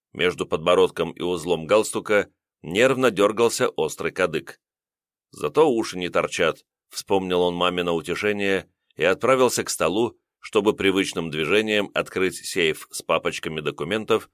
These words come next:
о нераскрытых преступлениях, при виде которых хотелось взвыть дурным голосом.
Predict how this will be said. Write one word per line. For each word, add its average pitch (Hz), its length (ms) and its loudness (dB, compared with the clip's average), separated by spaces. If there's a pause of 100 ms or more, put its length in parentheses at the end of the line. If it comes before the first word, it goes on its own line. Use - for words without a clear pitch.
(180)
о 87 120 -4
нераскрытых 101 680 2
преступлениях, 92 840 -2 (500)
при 92 160 0
виде 127 220 -2
которых 127 580 2
хотелось 101 540 2
взвыть 80 560 -6 (240)
дурным 95 500 0
голосом. 76 640 0